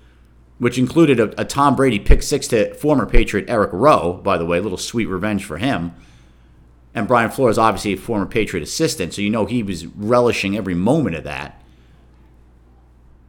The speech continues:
And the Chiefs beating the Chargers. Now the Chiefs would host the Patriots if the Patriots beat the Titans on Saturday night, which we'll, we'll get to the,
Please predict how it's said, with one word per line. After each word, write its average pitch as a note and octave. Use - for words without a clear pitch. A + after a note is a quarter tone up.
And A#2
the G2+
Chiefs D#3+
beating C#3
the G2
Chargers. B2
Now C3
the A2+
Chiefs -
would F#2
host A#2
the -
Patriots C3+
if F#3
the A3+
Patriots C3
beat -
the -
Titans F2
on F2+
Saturday G#2
night, G#2
which F2+
we'll, G#2+
we'll C3
get D#3
to C#3+
the, A2+